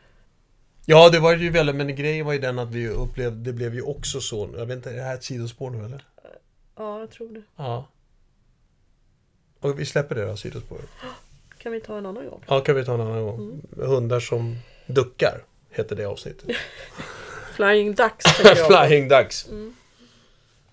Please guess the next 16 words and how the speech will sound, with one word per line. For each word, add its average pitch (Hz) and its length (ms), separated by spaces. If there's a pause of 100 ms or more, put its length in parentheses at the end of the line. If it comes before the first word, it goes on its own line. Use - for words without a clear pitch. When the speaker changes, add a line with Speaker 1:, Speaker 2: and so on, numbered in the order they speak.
(180)
Speaker 1:
Hör 147 120
du, 170 300
eh, 165 280 (1160)
Speaker 2:
En 233 140
summering 247 560
innan 196 140
vi 185 80
slutar 170 300
bara. 165 280 (160)
Speaker 1:
Mm. 117 300
Speaker 2:
Om 262 160
man 277 120
har 214 140
en 185 140
reaktiv 165 420
hund, 190 320